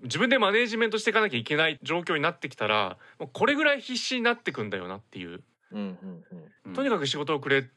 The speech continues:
Speaker 1: もう目の前で演じてみせるからさっていう、
Speaker 2: うん。
Speaker 1: この熱意みたいなの。まあ、実際にあったのかはそれは知らないけど、一応これフィクションなんでね。
Speaker 2: 知らないですよね。
Speaker 1: うん。ただ、あったのかなって思わせるぐらい、
Speaker 2: <laughs>
Speaker 1: うん、なんか、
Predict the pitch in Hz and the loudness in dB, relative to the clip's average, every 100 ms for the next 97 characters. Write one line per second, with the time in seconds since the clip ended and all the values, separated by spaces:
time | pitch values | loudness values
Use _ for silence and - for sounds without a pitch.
0 | _ _ 220 208 120 - _ 190 262 311 | _ _ 2 2 2 -4 _ 0 4 4
1 | 277 143 214 208 226 226 240 113 107 143 | 4 0 -4 -4 -2 0 -2 -2 -4 -4
2 | 123 - _ _ _ - 113 107 113 101 | -6 -8 _ _ _ -4 -4 -2 -6 -8
3 | 95 117 131 139 104 92 104 98 87 90 | -8 -2 -2 -2 -6 -8 -10 -10 -8 -12
4 | - _ _ 143 147 165 214 214 214 - | -20 _ _ -4 -4 0 2 2 -2 -6
5 | - 208 220 165 127 107 - 156 139 - | -2 0 2 2 2 0 0 0 2 2
6 | 170 180 - 107 101 95 110 120 123 127 | 2 2 0 0 -2 -4 -4 -2 0 0
7 | 113 98 92 92 135 143 - 110 98 92 | -2 -4 -4 -2 -2 -4 -10 -8 -8 -10
8 | - _ - - 208 135 - - - _ | -16 _ -14 -2 2 2 0 -8 -20 _
9 | - 156 170 - 214 170 156 196 208 - | -2 0 2 2 2 4 2 2 0 -4
10 | 117 120 135 131 135 110 110 120 104 - | -2 2 0 2 0 0 0 0 -2 -6
11 | - - - 214 - 202 - - _ - | -16 -12 -6 -6 -6 -10 -12 -14 _ -14
12 | 107 104 101 104 120 107 95 | -10 -8 -6 -2 -2 -2 -4